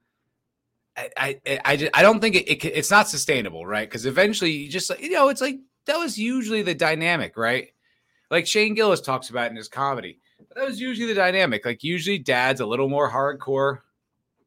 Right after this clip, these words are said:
on the right. Women tend to be a little bit more liberal or kinda soft. And that's just the dynamic. But that's, like,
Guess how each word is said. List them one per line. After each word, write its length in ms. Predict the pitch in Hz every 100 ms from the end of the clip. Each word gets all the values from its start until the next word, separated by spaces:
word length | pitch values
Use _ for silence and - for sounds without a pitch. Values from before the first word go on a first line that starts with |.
| -
on 80 | 160
the 80 | 170
right. 460 | 135 127 123 - _ _ _ _
Women 320 | 107 120 139 143
tend 180 | 131
to 80 | 143
be 140 | 139 147
a 60 |
little 200 | 143 147
bit 180 | 147 151
more 380 | 156 160 165 160 _ _ _ _ _ _ -
liberal 500 | 165 151 143 147 147
or 100 | 143
kinda 300 | 131 143 156
soft. 720 | - 123 117 127 - - _ _ _ _ _ _ _
And 120 | 196
that's 220 | 226 214 220
just 240 | 208 -
the 380 | 202 190 170 170
dynamic. 540 | 180 180 196 185 101
But 160 | 147 123
that's, 340 | 160 185 185
like, 300 | 175 170 131